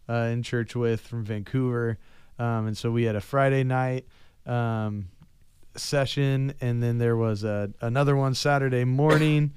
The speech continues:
<coughs> um, and then a Saturday evening session where Emily shared, um, you know, taught out of, uh, <coughs> uh, First Corinthians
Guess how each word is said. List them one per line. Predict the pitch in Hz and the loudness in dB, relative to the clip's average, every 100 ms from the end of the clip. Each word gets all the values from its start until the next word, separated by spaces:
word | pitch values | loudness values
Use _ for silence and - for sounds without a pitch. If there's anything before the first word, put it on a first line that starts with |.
| - - | -10 -18
<coughs> | - - | -16 -4
um, | 123 123 120 120 120 | 0 2 0 -2 -4
and | 127 127 | -2 2
then | 127 117 | 2 0
a | |
Saturday | - 143 135 127 113 113 | 2 2 4 4 2 0
evening | 165 180 196 180 170 | 0 0 2 2 2
session | - 156 156 - 175 147 | 2 2 2 2 0 2
where | 123 139 | 0 0
Emily | 147 151 151 | 0 2 2
shared, | 143 - 147 147 147 143 - - - - | 0 0 2 2 2 -2 -8 -18 -16 -6
um, | 127 123 117 113 110 - | -2 0 0 -4 -6 -8
you | 123 | -6
know, | 117 113 110 - 117 - | -4 -4 -6 -10 -16 -6
taught | 131 120 120 120 | 0 2 0 0
out | 117 | 0
of, | 113 104 - - | 0 -4 -8 -8
uh, | - 110 110 101 95 - 98 | -4 -2 -2 -4 -4 -4 -8
<coughs> | 95 | -8
uh, | 104 101 98 - - - | -6 -6 -8 -14 -20 -14
First | - 120 - | -6 -6 -2
Corinthians | 117 110 123 123 123 - | -4 -2 -2 -2 -4 -8